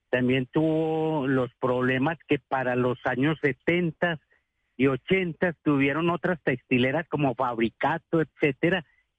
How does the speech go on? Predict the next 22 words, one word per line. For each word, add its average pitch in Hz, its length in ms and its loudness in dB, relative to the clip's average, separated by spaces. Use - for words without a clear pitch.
y 131 140 0
que 139 200 2
no 135 220 0
solamente 175 500 -2
tuvieron 160 260 0
que 185 120 -2
ver 185 120 -2
con 185 240 0
el 160 140 2
asunto 143 440 0
del 165 180 -4
contrabando, 139 880 -2
sino 135 540 0
además 139 580 0
con 175 200 0
una 170 340 0
serie 170 300 2
de 160 100 -2
medidas 135 520 0
que 151 120 -2
el, 131 160 -2
los 123 280 0